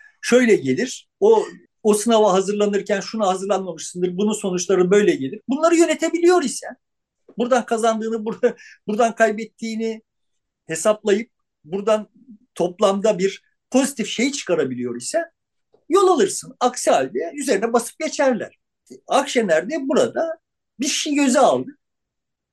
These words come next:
ve bu göze aldığının bir takım sonuçları oldu. Birçok sonucu oldu. Bu birçok sonucun tamamının envanterini çıkaramayız. Zaten de çıkartmamız gerekmiyor. Çünkü hadise kendi yolunda devam ederken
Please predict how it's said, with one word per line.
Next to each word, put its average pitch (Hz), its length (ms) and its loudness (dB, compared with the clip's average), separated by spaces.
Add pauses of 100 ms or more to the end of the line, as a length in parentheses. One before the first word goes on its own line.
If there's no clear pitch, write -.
(120)
ve 285 200 -2
bu 359 120 4
göze 247 260 0
aldığının 151 540 0
bir 349 100 -4
takım 269 300 -2 (140)
sonuçları 311 520 -2
oldu. 208 440 0 (680)
Birçok 269 280 0 (160)
sonucu 135 380 -4
oldu. 208 340 -12
Bu 349 140 -4
birçok 359 300 2
sonucun 226 480 -2 (220)
tamamının 269 580 0 (500)
envanterini 214 580 0
çıkaramayız. 262 600 -2
Zaten 294 300 -2
de 294 80 -10
çıkartmamız 247 580 -4
gerekmiyor. 185 580 -6
Çünkü - 720 -4 (720)
hadise 208 600 2
kendi 208 280 -2
yolunda 208 380 0
devam 202 300 0
ederken 208 460 -6